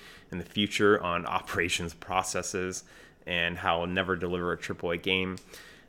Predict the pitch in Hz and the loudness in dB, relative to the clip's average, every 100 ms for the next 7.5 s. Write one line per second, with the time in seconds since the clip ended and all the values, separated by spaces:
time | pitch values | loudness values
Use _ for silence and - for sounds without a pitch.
0 | - 107 107 160 160 127 117 117 117 110 | -4 2 8 8 8 4 6 6 6 6
1 | 107 120 - - 98 95 - 107 107 92 | 4 -2 0 2 2 2 2 2 2 -2
2 | 80 127 160 127 101 92 90 95 - 90 | 6 8 10 8 6 4 4 2 -2 -4
3 | 98 92 117 113 107 104 98 90 87 87 | -2 -2 6 8 10 8 2 -2 2 2
4 | 90 92 92 92 85 85 87 - - - | 4 0 0 -2 0 -2 -4 -12 -20 -20
5 | - - - - - - - 170 151 117 | -20 -20 -20 -20 -20 -18 -4 2 6 6
6 | - 151 139 123 113 - 107 - 104 92 | 10 12 12 12 6 8 8 6 0 4
7 | 98 98 98 92 92 | 4 4 6 4 4